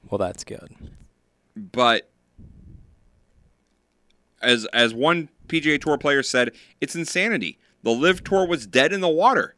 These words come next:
Speaker 2: It wasn't working. Now you're throwing them a life jacket. Is the moral of the story to just always take the money?" Those sound like upset players, Travis.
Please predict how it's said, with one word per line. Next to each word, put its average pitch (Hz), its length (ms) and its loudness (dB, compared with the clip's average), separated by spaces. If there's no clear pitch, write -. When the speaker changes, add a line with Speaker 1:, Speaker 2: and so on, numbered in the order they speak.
Speaker 2:
It 123 140 2
wasn't 175 340 2
working. 214 420 2
Now - 160 4
you're 196 160 2
throwing 190 260 0
them 208 140 -2
a 220 40 0
life 247 240 2
jacket. - 460 -2
Is 123 160 -2
the 127 80 2
moral 175 300 4
of 220 60 -2
the 190 80 0
story 214 500 2
to - 140 -2
just 147 260 0
always 165 380 2
take 180 220 -2
the 151 80 -2
money?" 165 340 0
Those 226 400 -2
sound 240 340 0
like 185 220 -4
upset 170 400 -2
players, 175 400 -2
Travis. 87 640 -4